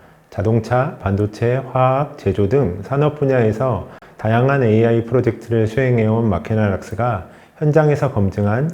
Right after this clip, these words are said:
산업 장비 종합 관리 솔루션입니다. 이로 인해 빠르게 현장에 적용해 비용 지출을 최소화할 수 있습니다.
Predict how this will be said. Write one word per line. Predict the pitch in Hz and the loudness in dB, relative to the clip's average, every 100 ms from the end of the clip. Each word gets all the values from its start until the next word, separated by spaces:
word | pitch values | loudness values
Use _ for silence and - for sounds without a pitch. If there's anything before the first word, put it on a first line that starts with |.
| - | -8
산업 | - 139 139 131 | -4 -2 -2 0
장비 | 107 101 110 | 0 2 0
종합 | 107 107 107 | 0 0 0
관리 | 104 101 110 | 0 0 0
솔루션입니다. | 143 139 135 131 101 85 85 85 - - - - - _ | 0 0 0 -2 -2 -2 -4 -8 -12 -20 -20 -20 -20 _
이로 | 110 113 117 | 2 4 4
인해 | 110 135 147 | 4 0 0
빠르게 | 151 151 147 | 0 2 2
현장에 | 135 147 143 131 123 | 2 0 2 2 2
적용해 | 107 95 92 123 104 85 | 0 -2 0 0 -2 -6
비용 | - 110 117 107 | -2 2 2 0
지출을 | 98 - 120 139 | -2 -2 0 0
최소화할 | 151 143 156 139 120 | -2 0 2 2 0
수 | - | -2
있습니다. | 95 - 87 82 82 | -6 -6 -10 -10 -12